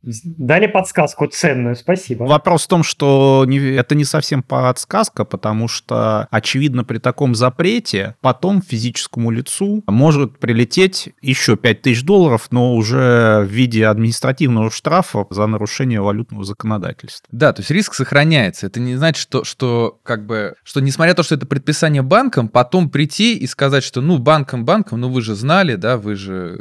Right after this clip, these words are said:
Speaker 3: как
Speaker 2: Ну,
Speaker 3: бы
Speaker 2: в целом,
Speaker 3: читали,
Speaker 2: тактика
Speaker 3: да.
Speaker 2: рассчитывать на авось, и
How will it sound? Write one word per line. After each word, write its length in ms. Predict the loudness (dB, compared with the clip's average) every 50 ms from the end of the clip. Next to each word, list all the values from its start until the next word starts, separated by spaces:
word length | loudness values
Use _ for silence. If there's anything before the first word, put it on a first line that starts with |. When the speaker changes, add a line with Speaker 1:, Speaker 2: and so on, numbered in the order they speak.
| -4
Speaker 3:
как 100 | 0 4
Speaker 2:
Ну, 220 | 4 6 6 4 4
Speaker 3:
бы 60 | 2
Speaker 2:
в 40 | -2
целом, 460 | -2 2 4 6 6 6 6 4 4
Speaker 3:
читали, 240 | 2 0 0 0 2
Speaker 2:
тактика 480 | 2 2 2 0 0 -2 -2 0 2
Speaker 3:
да. 400 | 4 4 6 6 6 4 4 4 2
Speaker 2:
рассчитывать 600 | 2 0 0 0 -2 -2 -2 0 -2 -2 -2 -2
на 120 | 0 0
авось, 320 | 2 2 2 2 0 0 -2
и 220 | -4 -4 -4 -4